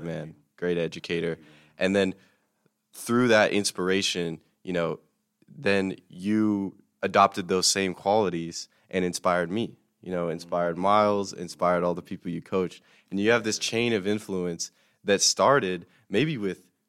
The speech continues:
Speaker 2: your mom's parents
Speaker 1: Oh,
Speaker 2: or their
Speaker 1: yeah.
Speaker 2: parents, you know,
Speaker 1: Yeah,
Speaker 2: and it
Speaker 1: yeah.
Speaker 2: just, it just goes on and it branches out into this big, big network of just positivity. And, you know, I, I feel like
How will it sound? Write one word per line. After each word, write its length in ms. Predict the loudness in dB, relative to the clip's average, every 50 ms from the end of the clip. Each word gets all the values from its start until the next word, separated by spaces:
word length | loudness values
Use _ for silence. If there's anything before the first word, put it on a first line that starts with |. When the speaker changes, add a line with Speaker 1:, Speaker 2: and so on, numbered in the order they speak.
| _ _ _
Speaker 2:
your 180 | -10 -6 -6 -4
mom's 360 | -2 0 0 0 0 0 -2
parents 580 | -6 -12 -18 -18 -18 -20 -20 _ -20 -20 -20 -20 _ -20
Speaker 1:
Oh, 160 | -20 -12 -6
Speaker 2:
or 180 | -2 -2 0 2
their 200 | 4 4 4 4 4
Speaker 1:
yeah. 60 | 2
Speaker 2:
parents, 420 | 0 -4 -4 -4 -6 -8 -10 -8 -4
you 80 | -2
know, 220 | 0 2 2 2 2
Speaker 1:
Yeah, 80 | 0
Speaker 2:
and 100 | 0 0
it 40 | 0
Speaker 1:
yeah. 40 | 0 0 -2
Speaker 2:
just, 140 | -4 -6 -8 _ _ _ _ _ _
it 40 | -8
just 160 | -8 -4 0
goes 260 | 2 2 2 2 2
on 260 | 2 2 2 2 0
and 100 | 0 -2
it 160 | -2 -4 -6
branches 480 | -6 -8 -6 -4 -6 -6 -6 -10 -10 -6
out 360 | -4 -2 0 0 0 -2 -4
into 180 | -8 -12 -12 -12
this 160 | -12 -12 -14
big, 280 | -14 -12 -10 -10 -10 -12 _ _ _ _ _ _ _ _ _ _ _ -4
big 240 | -2 -2 -2 -2 0
network 540 | 0 0 0 -2 -4 -8 -10 -12 _ _ _ _ _ -8
of 180 | -6 -6 -4
just 260 | -4 -2 -2 -2 -2 -2
positivity. 760 | -2 -2 -2 -2 -2 -4 -8 -6 -6 -6 -6 -8 -10 -12 -16 -20 -12 -6
And, 340 | -4 -2 0 0 -2 -4 -6 _ _ _ _ _ _ _ _ _ _ _ _ _ _ _ _ _ _ _
you 80 | 2 4
know, 260 | 6 6 6 4 0 -6 -6 0 2
I, 260 | 4 4 4 4 2
I 40 | 0
feel 220 | 2 2 4 6
like 240 | 6 6 4 4 0